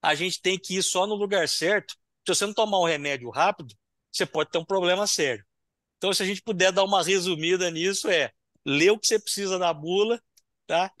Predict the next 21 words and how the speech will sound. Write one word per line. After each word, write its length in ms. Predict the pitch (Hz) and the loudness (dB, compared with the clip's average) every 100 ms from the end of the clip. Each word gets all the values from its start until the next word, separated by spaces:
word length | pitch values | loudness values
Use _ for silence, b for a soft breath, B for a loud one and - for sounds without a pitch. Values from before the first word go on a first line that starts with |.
| - | -10
Pri-, 100 | 285 | -10
pri-, 180 | 302 | -8
também 260 | 277 247 233 | -2 0 0
porque 120 | - | -4
a 40 | 233 | -2
próxima 440 | 240 220 240 190 | 0 0 0 0
vez 140 | 175 | 0
que 60 | - | -4
você 220 | 190 190 | -4 -4
for 140 | 165 175 | -6 -2
tomar 280 | 170 160 | 0 2
um 80 | 160 | 2
outro 200 | 165 - | 0 0
remédio, 320 | 175 156 185 | -2 0 -2
você 60 | 233 | -2
já 120 | 269 | -2
vai 140 | 233 220 | 0 2
saber 300 | 233 202 196 | 0 0 -2
onde 160 | 190 | -4
procurar 480 | - 190 - 180 185 | -6 -8 -6 -4 0
aí. 200 | 160 123 | 0 0